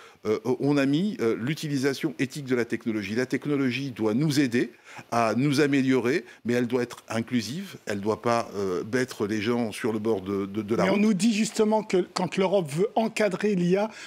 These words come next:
Speaker 2: on nous dit que c'est un frein.
Speaker 1: Alors, c'est pas parce que vous voulez être éthique que vous êtes obligé, euh, vous êtes obligé de vous, d'encadrer. Alors, c'est vrai qu'il y a deux choses. Vous avez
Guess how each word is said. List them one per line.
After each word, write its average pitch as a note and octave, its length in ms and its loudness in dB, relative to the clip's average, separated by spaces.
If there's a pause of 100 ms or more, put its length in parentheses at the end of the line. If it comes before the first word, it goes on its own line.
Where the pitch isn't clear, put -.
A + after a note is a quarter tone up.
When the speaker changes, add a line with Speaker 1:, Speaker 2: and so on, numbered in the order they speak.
(100)
Speaker 2:
on F3+ 80 2
nous F3+ 100 4
dit F#3+ 160 2
que - 80 -6
c'est G3+ 120 2
un G#3+ 120 2
frein. B3 320 0 (760)
Speaker 1:
Alors, A2 260 2 (180)
c'est - 220 0
pas B3 200 2
parce A3 220 -4
que - 100 0
vous C3 140 2
voulez B2+ 220 2
être B2 180 0
éthique A2+ 260 -4
que - 80 0
vous A#2+ 180 2
êtes - 180 0
obligé, C#3 380 0
euh, B2 140 2
vous A#2 200 0
êtes C3 160 2
obligé D3 260 2
de F3 60 -2
vous, D#3+ 80 -4
d'encadrer. B2+ 540 2
Alors, F#2 200 2
c'est - 140 2
vrai D#3 300 0 (400)
qu'il B2 180 2 (260)
y A2 120 0
a A2+ 60 4
deux F3+ 140 0
choses. A#2 440 0
Vous A2 240 -2
avez A#2 340 2